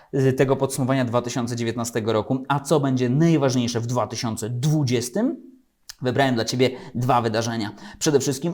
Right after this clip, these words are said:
wybory prezydenckie w Stanach Zjednoczonych, gdzie Donald Trump, no, będzie mocno trzymał się swojego stołka, aby nic się nie zmieniło. E, każdy prezydent walczy o drugą, e, o drugą kadencję i reelekcję.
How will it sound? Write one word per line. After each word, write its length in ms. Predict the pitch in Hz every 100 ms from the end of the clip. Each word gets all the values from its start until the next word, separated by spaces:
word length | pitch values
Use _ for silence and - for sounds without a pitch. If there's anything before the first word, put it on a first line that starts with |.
| -
wybory 420 | 135 139 135 139
prezydenckie 500 | 110 117 107 110 -
w 40 | 113
Stanach 240 | 113 107
Zjednoczonych, 800 | 110 110 110 104 123 139 - - 139
gdzie 640 | 143 127 139 123 156 196 - - - 135 135
Donald 380 | 139 139 143
Trump, 360 | 117 135 165 180
no, 300 | 165 135 190
będzie 480 | 147 139 165 139 147
mocno 500 | 135 135 139 139 160
trzymał 500 | 165 - 123 131 139
się 260 | 131 131 143
swojego 520 | - 135 123 120 139
stołka, 600 | - - 131 117 127 143
aby 240 | 120 135
nic 380 | 131 135 135 -
się 280 | - 156 147
nie 120 | 131
zmieniło. 560 | 123 147 180 175 131 - - - -
E, 160 | 127 147
każdy 360 | 113 101 107
prezydent 340 | - 104 120 117
walczy 380 | 110 113 113 107
o 60 |
drugą, 520 | 117 117 120 117 120 -
e, 520 | 120 113 113 110 110 110
o 80 |
drugą 280 | 117 123 117
kadencję 460 | 117 107 120 127 139
i 260 | - 156 123
reelekcję. 640 | 131 - 127 113 - 117